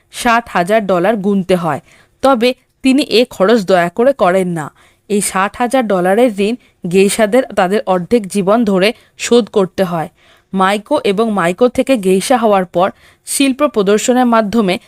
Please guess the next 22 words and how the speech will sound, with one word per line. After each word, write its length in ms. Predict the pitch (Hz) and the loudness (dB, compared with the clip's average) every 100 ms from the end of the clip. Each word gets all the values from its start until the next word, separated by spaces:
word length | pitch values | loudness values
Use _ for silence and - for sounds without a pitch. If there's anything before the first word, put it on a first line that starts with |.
| _ - | _ -6
তারা 240 | 175 185 | -2 0
যে 140 | 190 240 | 0 -2
অর্থ 300 | 175 175 - | 0 0 2
উপার্জন 560 | 233 - 180 180 254 262 | 0 2 -2 0 0 0
করেন, 320 | 214 175 208 - _ _ - | 0 0 -2 -6 _ _ -2
তা 220 | 190 214 | 0 0
দিয়ে 280 | 190 220 247 | -2 -2 -2
তারা 280 | 202 180 | -2 -2
তাদের 320 | 196 185 175 220 180 | -2 -2 0 -2 -2
ওকিয়া 480 | 180 - 240 185 - _ _ | -6 -2 0 0 -2 _ _
মাদের 520 | 180 175 180 185 262 196 | -4 -2 0 2 0 0
ঋণ 160 | 247 | -2
পরিশোধ 480 | 254 185 190 - 185 - | -2 -2 -2 -2 -4 -2
করেন। 320 | 180 160 151 - _ _ _ - | -2 -2 -6 -14 _ _ _ -4
এর 180 | - 208 - | -2 0 0
সাথে 240 | 214 254 | 0 0
ভুল 280 | 220 190 247 | 0 0 0
ভ্রান্তি 420 | 220 202 180 185 226 | 0 0 -2 -2 -2
বা 120 | 226 | -2
অসুস্থ 400 | - 170 214 - | -2 -4 -6 -4
হয়ে 220 | 247 240 240 | 0 0 0
পড়লে 280 | 254 220 180 | 0 0 0